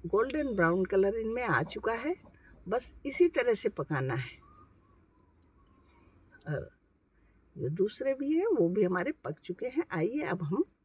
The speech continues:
उन्हें भी निकाल लेते हैं। ये देखिए, बहुत ही टेस्टी ये रोल बनकर तैयार होते हैं। आप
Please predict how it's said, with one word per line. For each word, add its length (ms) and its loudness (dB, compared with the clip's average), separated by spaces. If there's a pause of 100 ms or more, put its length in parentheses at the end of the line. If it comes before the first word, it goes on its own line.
(120)
उन्हें 240 2
भी 80 2
निकाल 400 -2
लेते 340 -4
हैं। 220 -14 (1500)
ये 180 -4
देखिए, 360 -4
बहुत 600 -2
ही 120 0
टेस्टी 440 0
ये 140 6
रोल 240 2
बनकर 380 0
तैयार 460 -2
होते 340 -6
हैं। 240 -8 (480)
आप 220 -2